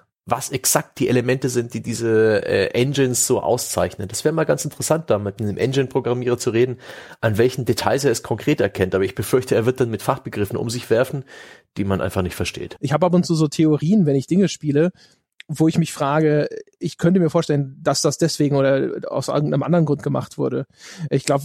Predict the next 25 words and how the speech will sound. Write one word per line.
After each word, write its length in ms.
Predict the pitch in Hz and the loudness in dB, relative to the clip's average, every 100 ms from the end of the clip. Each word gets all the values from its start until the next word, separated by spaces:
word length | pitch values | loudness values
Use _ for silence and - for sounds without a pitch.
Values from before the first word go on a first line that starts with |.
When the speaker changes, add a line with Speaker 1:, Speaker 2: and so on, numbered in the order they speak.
| 165 | -2
Speaker 2:
weiß 140 | 143 | 0
gar 60 | 156 | 2
nicht, 100 | 147 | 2
ob 60 | |
wir 40 | 151 | 2
da 80 | |
schon 140 | 135 151 | 2 2
drüber 160 | 139 | 0
gesprochen 360 | 135 - 143 143 | -2 -2 0 0
haben 140 | 143 | 0
in 80 | 147 | 0
unserer 480 | 143 139 139 135 127 | 0 0 0 2 2
Viertelstunde 520 | - 143 131 156 170 | 0 -4 0 2 2
zu 220 | - - 143 | 0 -4 -2
The 80 | 143 | -2
Surge, 500 | - 151 151 151 135 | 0 2 2 0 -2
aber 240 | 131 135 | -2 -2
man 160 | 139 143 | -2 -2
ist 120 | 156 | 0
ja 60 | |
am 120 | 143 131 | -2 0
Anfang 260 | 170 165 | 0 0
in 100 | 143 | 0
diesem 300 | 151 139 139 | -2 -2 -4
Zug, 400 | - 160 175 - | -4 -6 -6 -6